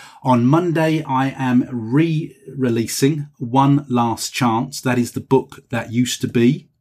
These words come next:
he says, thinking it through. What was it? One Fatal Error. It's the one on the forts. That's right. I, even I have to think about this. And, um, I will be publishing this weekend. Well, after I, while I'm editing this, I'm gonna be publishing,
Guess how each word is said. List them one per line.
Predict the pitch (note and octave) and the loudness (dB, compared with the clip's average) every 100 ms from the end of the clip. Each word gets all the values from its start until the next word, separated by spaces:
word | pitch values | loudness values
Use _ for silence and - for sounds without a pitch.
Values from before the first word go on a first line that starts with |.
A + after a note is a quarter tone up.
| _ _ _ - | _ _ _ -10
he | |
says, | - B2 - | -4 -4 -2
thinking | C3+ C3+ B2+ | -2 -2 -4
it | - | -2
through. | C#3+ C#3+ F#3 _ _ _ _ _ _ _ _ - | 0 2 0 _ _ _ _ _ _ _ _ -8
What | C#3+ | -4
was | D3 | -2
it? | E3+ - | -4 0
One | D3 | 0
Fatal | C#3 C3+ A#2+ | 4 2 2
Error. | F2+ D#2 - | -6 -10 -12
It's | G#2+ - | -10 0
the | |
one | A#2 A#2+ | 4 4
on | A2 | 4
the | G#2+ | 0
forts. | - A2+ F2 - | 0 -2 -2 -8
That's | - G2 - | -8 -8 -8
right. | F2+ F2+ | -10 -10
I, | G#2 A#2+ | -6 -4
even | A2 | -2
I | G#2 | -2
have | B2 | -2
to | F#2 | -6
think | F2+ E2+ | -12 -10
about | F#2 E2+ | -10 -10
this. | F2+ F#2 - - - - - _ | -10 -14 -14 -16 -20 -20 -20 _
And, | A#2+ A#2 A#2 A#2 - | 0 4 4 2 -2
um, | C3+ A2+ A#2 A#2+ | -2 2 2 0
I | A#2+ A#2 | -2 0
will | A#2 A#2 | 2 0
be | A#2+ A#2 A2 C#3+ _ | 2 0 0 -8 _
publishing | - D3+ C#3+ - F3 F#3 _ _ _ _ _ _ _ _ - | -2 2 2 2 0 0 _ _ _ _ _ _ _ _ -20
this | - B2+ - | -2 -2 0
weekend. | C3+ - A#2+ C#3 | -2 -2 -2 -2
Well, | C#3+ A#2 | 0 2
after | B2+ - | 2 2
I, | A#2+ A#2+ | 2 2
while | B2 | 2
I'm | A#2+ A#2 | 2 2
editing | A#2 - A#2+ | -2 -4 0
this, | C3+ A2 | 0 0
I'm | G#2+ | -6
gonna | G#2+ | -6
be | A2 | -8
publishing, | G#2+ A#2+ A#2+ - A#2+ | -6 -2 -2 0 -2